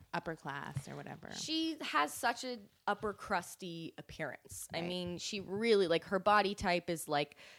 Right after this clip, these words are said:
Speaker 2: very lithe, and she looks like a model, and she,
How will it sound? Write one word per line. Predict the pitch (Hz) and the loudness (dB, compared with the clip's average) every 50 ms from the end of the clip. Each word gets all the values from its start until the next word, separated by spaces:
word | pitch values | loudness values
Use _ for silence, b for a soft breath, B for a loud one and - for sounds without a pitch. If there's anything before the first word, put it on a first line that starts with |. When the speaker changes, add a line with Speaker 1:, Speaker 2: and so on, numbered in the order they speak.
| B B - | B B 0
Speaker 2:
very | 180 196 190 190 185 180 | 4 4 6 6 4 4
lithe, | 180 180 170 165 160 156 160 160 160 160 165 165 156 151 | 4 6 6 8 10 10 10 8 8 8 6 4 4 2
and | 160 156 151 151 151 151 147 | 2 2 2 0 -2 -4 -4
she | - - 175 | -4 -4 -2
looks | 170 170 156 - - - | 0 0 0 0 0 0
like | 165 160 | 0 2
a | 165 160 | 2 4
model, | 156 147 139 143 151 147 143 143 147 147 147 147 147 _ _ - - | 6 6 8 8 8 6 6 4 2 2 0 -2 -4 _ _ -12 -8
and | 139 147 147 143 | -6 -4 -4 -4
she, | - - - 165 151 147 147 147 151 139 | -4 -4 -4 -2 -2 0 0 -2 -2 -4